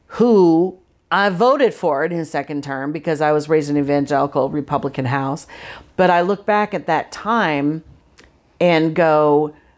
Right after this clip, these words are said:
a lot of the problems we have now began during his administration with the evangelicals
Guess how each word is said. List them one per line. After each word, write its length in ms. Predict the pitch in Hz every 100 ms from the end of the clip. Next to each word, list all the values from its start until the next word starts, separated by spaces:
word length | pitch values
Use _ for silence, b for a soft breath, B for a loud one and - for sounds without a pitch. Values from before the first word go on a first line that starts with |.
| b
a 100 | 165
lot 560 | 165 165 165 170 196 -
of 260 | 170 160 151
the 60 |
problems 680 | 151 - - 160 160 156 151
we 160 | 151 147
have 400 | 143 151 185 -
now 220 | 151 147
began 840 | 139 151 139 139 151 165 170 147 147
during 320 | 156 147 147
his 200 | 143 143
administration 880 | 135 143 139 131 151 151 160 151 135
with 160 | 139
the 140 | 139 143
evangelicals 1120 | 135 139 139 139 147 185 - 156 139 135